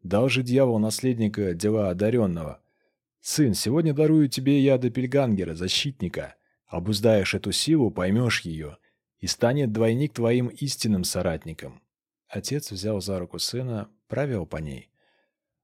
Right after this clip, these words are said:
"Амбра скриптор, Доппелогангер". В предплечье зажгло,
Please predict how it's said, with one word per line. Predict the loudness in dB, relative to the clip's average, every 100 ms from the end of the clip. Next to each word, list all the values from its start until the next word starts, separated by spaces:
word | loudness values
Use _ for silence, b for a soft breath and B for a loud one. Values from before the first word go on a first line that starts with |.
| _
"Амбра | -4 -2 0 0 0
скриптор, | -2 -2 -2 -2 -4 -4 -10 _ _ _
Доппелогангер". | -2 0 0 -6 0 0 2 0 0 0 2 2 0 -4 -10 _ _
В | _ _
предплечье | -20 -18 -10 -8 -6 -8
зажгло, | -8 -10 -8 -6 -6 -8